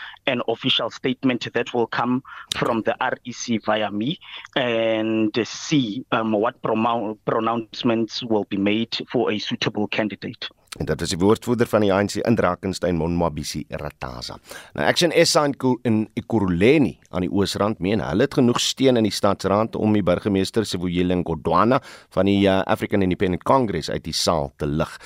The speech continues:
Speaker 2: 'n Mosie van wantroue sal vandag gedebatteer word en ons praat nou met die party se hoof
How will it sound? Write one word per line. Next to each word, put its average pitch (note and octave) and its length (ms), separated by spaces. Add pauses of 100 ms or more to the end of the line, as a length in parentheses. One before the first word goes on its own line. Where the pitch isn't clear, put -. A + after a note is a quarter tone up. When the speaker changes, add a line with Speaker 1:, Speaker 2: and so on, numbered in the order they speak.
(240)
Speaker 2:
'n - 80
Mosie A#2+ 280
van C3 140
wantroue B2+ 460
sal C3+ 160
vandag A#2 400
gedebatteer B2 720
word F2+ 320
en A2+ 60
ons F#2+ 120
praat G2+ 280
nou G2+ 80
met F2+ 100
die E2+ 80
party F#2 280
se - 120
hoof D#2 400